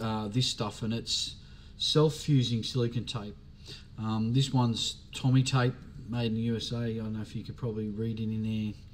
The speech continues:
there. Um, but it's self-fusing silicone tape, clear one. And, uh, all I do from that is I, you know, cut off a length and then I cut away a, a strip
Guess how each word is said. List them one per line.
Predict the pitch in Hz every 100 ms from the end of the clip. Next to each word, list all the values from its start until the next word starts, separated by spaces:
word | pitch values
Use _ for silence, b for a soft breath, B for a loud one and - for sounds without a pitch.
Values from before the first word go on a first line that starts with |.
| B B B B
there. | 110
Um, | 110 104 - - B B B B B
but | - 120
it's | -
self-fusing | - - 160 156 - 135 127 120
silicone | 107 131 120 123
tape, | - 107 -
clear | - 131 127
one. | 120 107 104 - - - - B B B
And, | 120 120
uh, | 120 117
all | 127 151 143
I |
do | 127 127
from | 123 120
that | 120 110
is | 107
I, | 117 113
you | 110
know, | 113 110
cut | 143
off | 135 131
a | 123
length | 117 117 -
and | 117
then | 113 110
I | 107
cut | - 113
away | 110 107 107
a, | 104 104 104 98 - - -
a | 110
strip | 101 - 151 160